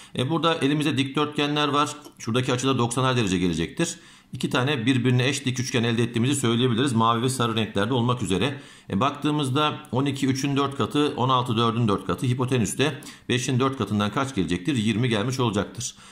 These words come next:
E, burası yirmi, buraya on iki, buraya da yine on altıyı yazmış oluyoruz.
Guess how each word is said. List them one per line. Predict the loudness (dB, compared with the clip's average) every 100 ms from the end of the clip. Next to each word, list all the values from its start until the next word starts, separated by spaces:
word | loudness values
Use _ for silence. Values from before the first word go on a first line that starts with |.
| -14 -2
E, | 2 2
burası | 2 0 0
yirmi, | 0 2 2 2
buraya | 2 4 4
on | 2 0
iki, | 0 -2 0
buraya | 2 2
da |
yine | 2 0
on | 0 2
altıyı | 0 0 0
yazmış | 2 0 0 -2
oluyoruz. | 0 4 4 2 0